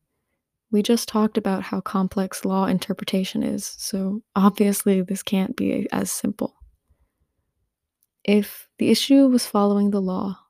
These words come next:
our first-time D U I offender from earlier would be just as guilty as our repeat offender, but only one would lose voting rights.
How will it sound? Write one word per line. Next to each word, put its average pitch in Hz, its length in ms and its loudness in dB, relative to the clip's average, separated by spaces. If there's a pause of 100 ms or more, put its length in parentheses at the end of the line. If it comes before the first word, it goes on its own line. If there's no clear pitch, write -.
(240)
our 196 160 2
first-time 208 720 2
D 196 100 -2
U 196 200 4
I 190 160 0
offender 190 440 -2
from - 220 -4
earlier 185 600 -2
would 190 160 -8
be 196 200 -4
just 196 340 -4
as 214 120 0
guilty 202 360 2
as 190 140 0
our 185 120 2
repeat 190 360 -2
offender, 202 480 -4 (640)
but 202 120 0
only 220 240 8
one 208 240 6
would 190 140 2
lose 185 180 -4
voting - 380 -4
rights. - 340 -14